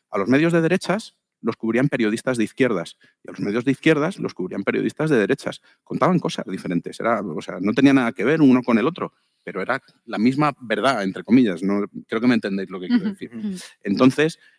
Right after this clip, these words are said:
Speaker 1: sí, nosotros tenemos que hacer un esfuerzo. La sociedad también, ¿eh?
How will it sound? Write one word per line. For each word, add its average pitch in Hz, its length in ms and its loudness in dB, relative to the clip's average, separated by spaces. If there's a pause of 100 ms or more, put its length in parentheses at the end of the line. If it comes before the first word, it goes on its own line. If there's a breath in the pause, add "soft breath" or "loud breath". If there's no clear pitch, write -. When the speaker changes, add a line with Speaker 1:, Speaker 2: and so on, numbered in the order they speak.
(120)
Speaker 1:
sí, 135 380 0
nosotros 107 420 -4
tenemos 123 280 4
que - 80 -2
hacer 131 140 0
un 120 100 4
esfuerzo. - 500 -4 (200)
La - 80 -20
sociedad - 420 -16
también, 101 460 -4
¿eh? 135 140 -8